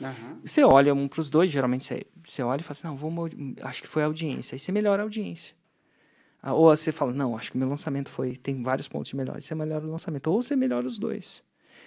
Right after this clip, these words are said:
Speaker 2: Às vezes, quando eu tô fazendo seis em sete, sete em sete, às vezes eu só foco na audiência.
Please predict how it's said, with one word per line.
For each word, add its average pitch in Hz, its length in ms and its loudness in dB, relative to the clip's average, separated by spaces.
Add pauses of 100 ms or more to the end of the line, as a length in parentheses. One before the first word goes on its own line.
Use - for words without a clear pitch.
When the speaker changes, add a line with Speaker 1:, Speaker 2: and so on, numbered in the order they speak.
(160)
Speaker 2:
Às 175 220 0
vezes, 185 480 6
quando 151 160 -2
eu 143 80 0
tô 147 80 -2
fazendo 131 380 -4
seis 127 200 -4
em 110 60 -10
sete, 135 320 -4
sete - 240 -8
em - 20 -12
sete, 160 360 -6
às 139 80 -8
vezes 165 160 -6
eu 165 60 -12
só 208 220 -6
foco 196 360 -2
na 202 80 -2
audiência. 190 560 -8